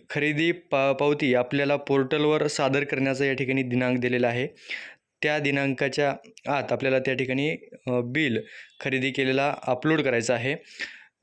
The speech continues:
त्यानंतर मित्रांनो, दिनांकापूर्वी, अ, ट्रॅक्टर, पॉवर टिलर जो काही आपल्याला यंत्र लागलेलं आहे, त्याची खरेदी करून आपण त्याबाबतचे बिल,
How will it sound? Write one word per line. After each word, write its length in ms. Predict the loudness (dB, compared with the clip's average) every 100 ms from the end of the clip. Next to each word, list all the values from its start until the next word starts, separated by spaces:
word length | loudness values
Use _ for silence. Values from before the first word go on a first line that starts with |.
| _
त्यानंतर 380 | -2 0 0 0
मित्रांनो, 480 | 2 2 2 2 2 -2
दिनांकापूर्वी, 800 | 0 0 0 0 2 2 2 0 -4 -4
अ, 60 | -4
ट्रॅक्टर, 540 | 0 -2 -2 0 2
पॉवर 260 | 2 2 2
टिलर 280 | 0 0 0
जो 320 | 0 0 2
काही 240 | 2 2
आपल्याला 320 | 0 0 2
यंत्र 300 | 2 2 0
लागलेलं 380 | 2 2 2 2
आहे, 200 | 2 -2
त्याची 300 | -2 -4 -4 -4
खरेदी 320 | -2 -2 0
करून 340 | 2 2 2 -2 -12 -20 -4
आपण 300 | -2 0 0
त्याबाबतचे 560 | 0 0 2 2 0 -4
बिल, 360 | 0 0 0